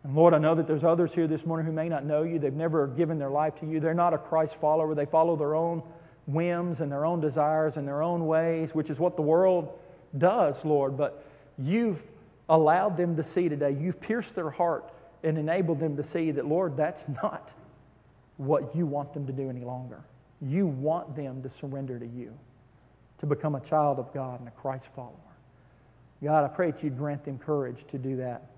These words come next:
as well. And now, Lord, even as we come to this table, this table of remembrance to remember what you have done, uh, through Christ Jesus on our behalf, Lord, that Christ died in our place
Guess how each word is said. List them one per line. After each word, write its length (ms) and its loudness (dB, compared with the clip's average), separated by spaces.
as 200 -12
well. 400 -14
And 160 2
now, 260 6
Lord, 300 6
even 240 4
as 120 -2
we 140 2
come 320 -2
to 180 0
this 220 -2
table, 420 2
this 200 -6
table 320 2
of 100 0
remembrance 580 -2
to 120 -6
remember 360 0
what 280 -2
you 160 -2
have 200 -2
done, 440 -2
uh, 320 -12
through 200 8
Christ 380 2
Jesus 480 -4
on 140 -2
our 180 0
behalf, 500 -4
Lord, 300 2
that 180 -2
Christ 640 0
died 580 4
in 160 -2
our 140 0
place 600 -4